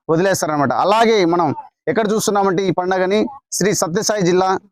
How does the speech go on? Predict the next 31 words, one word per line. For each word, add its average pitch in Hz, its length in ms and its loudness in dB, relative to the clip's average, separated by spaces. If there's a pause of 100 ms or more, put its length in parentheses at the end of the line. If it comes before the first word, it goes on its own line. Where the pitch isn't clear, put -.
(960)
అమ్మడుగూరు 208 460 0
మండలం 185 360 0 (840)
లోకోస్పల్లి 202 580 0
గ్రామంలో 175 600 2 (120)
ఈ 143 60 4
పండగను 175 380 -2
చూస్తున్నాం. 135 460 -2 (240)
ఈ 151 60 0
పండగ 208 600 2 (760)
ఎప్పుడూ 196 360 2
చూడలేదంట 196 440 0
ఎవరే 165 320 0
గాని, 147 200 0
అంటే 165 200 0
పెద్దలు 175 360 -2
చేస్తున్నారు 190 440 0
ఈ 139 80 0
పండగ. 170 300 0
ఇప్పట్లో 185 380 0
ఇప్పటి 175 280 0
కాలం 190 300 0
పిల్లలు 180 400 2
ఎవరికి 160 340 0
తెలియదు 165 240 0
ఇలా 156 420 2
రొట్టెల 147 300 0
పండగ 165 380 0
అనేది. 156 260 2
మా 139 200 6
గ్రామస్తులు 190 380 2
ఇక్కడ 165 200 0